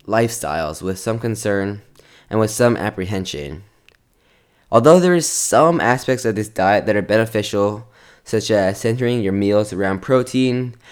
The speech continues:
as well as whole foods and eating things such as fruits, you know, it is not something that I would not, it was not something that I would recommend. And moving to just fitness influencers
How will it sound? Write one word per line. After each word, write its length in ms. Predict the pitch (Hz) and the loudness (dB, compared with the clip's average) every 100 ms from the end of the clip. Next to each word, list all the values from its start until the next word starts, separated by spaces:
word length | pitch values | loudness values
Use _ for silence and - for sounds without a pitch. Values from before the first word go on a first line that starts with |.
| - _ | -20 _
as 160 | 98 107 | -4 2
well 120 | 123 | 4
as 120 | 117 | 2
whole 280 | - 123 120 | 0 0 0
foods 540 | 117 113 110 107 98 | 0 0 2 0 -2
and 540 | - - 87 85 85 - | -10 -10 -8 -6 -8 -8
eating 260 | 101 104 | -6 -6
things 240 | 104 101 98 | -4 -6 -6
such 140 | 92 | -8
as 140 | 87 - | -10 -12
fruits, 580 | - 120 120 117 117 | -8 -2 0 -2 -4
you 80 | 110 | -6
know, 240 | 110 107 110 - - - _ | -4 -4 -6 -12 -20 -20 _
it 80 | 113 | -2
is 100 | 120 | 2
not 240 | 139 165 | 2 0
something 480 | 156 147 143 147 139 | 0 -2 0 -2 0
that 260 | 120 113 - | 2 2 2
I 120 | 104 | 2
would 120 | 104 | 2
not, 400 | 104 101 98 - - | 2 0 -2 -6 -2
it 60 | |
was 100 | 117 | 0
not 220 | 123 139 156 | 2 0 0
something 240 | 139 135 | -2 0
that 100 | - | 2
I 80 | 110 | 4
would 100 | 110 | 4
recommend. 680 | 101 101 85 98 87 71 87 _ _ _ _ _ _ _ - _ _ - - | 2 -2 -4 -2 -2 -6 -14 _ _ _ _ _ _ _ -20 _ _ -20 -8
And 180 | - 120 | 0 4
moving 280 | 117 147 196 | 6 6 4
to 140 | 190 | 2
just 360 | 147 143 - - | 0 -2 -2 -4
fitness 320 | 117 127 135 | -2 0 -2
influencers 640 | - 117 120 117 117 104 | -2 -2 -2 -2 -4 -6